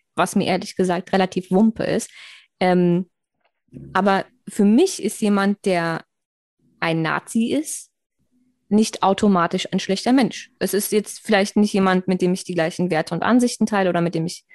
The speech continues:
ähm, befreundet sein möchte oder dessen Werte ich teile oder mit, mit dem ich einen Kaffee trinken gehen möchte.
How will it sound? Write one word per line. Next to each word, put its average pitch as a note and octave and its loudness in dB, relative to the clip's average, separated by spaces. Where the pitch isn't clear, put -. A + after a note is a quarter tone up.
ähm, E3+ 2
befreundet A#3 2
sein F#3 4
möchte F3+ 0
oder F3 0
dessen E3 -4
Werte G3 0
ich - -4
teile G#3 2
oder F#3+ 2
mit, F#3+ 2
mit F3 2
dem F3 2
ich F3+ -4
einen F3+ -4
Kaffee D#4 0
trinken E3+ -4
gehen D#3+ -2
möchte. F3 -2